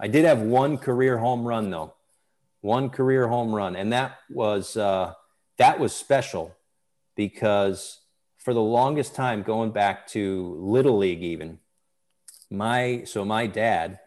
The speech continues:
um, when he met my mom, he, he had a mustache. And my mom never saw him without a mustache. And he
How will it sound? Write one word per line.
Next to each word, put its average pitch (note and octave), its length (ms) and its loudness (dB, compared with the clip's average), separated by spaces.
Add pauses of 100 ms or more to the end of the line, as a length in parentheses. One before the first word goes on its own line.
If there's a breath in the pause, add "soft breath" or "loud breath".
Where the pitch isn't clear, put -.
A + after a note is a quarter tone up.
(420)
um, F2 640 -4 (640)
when A2+ 160 0
he A2+ 160 0
met A#2 280 -2
my B2+ 140 -4
mom, G2+ 380 -4 (100)
he, A2 220 -6
he G#2 100 -6
had G2+ 160 0
a F#2+ 40 -6
mustache. G#2+ 560 -4 (640)
And G2+ 120 -4
my G#2+ 140 -2
mom G#2+ 420 -2
never C3 440 0
saw A#2 300 0
him A2 180 -6
without G2 380 -2
a F#2 40 -2
mustache. - 640 -8 (420)
And F#2+ 600 -6
he G#2 540 -4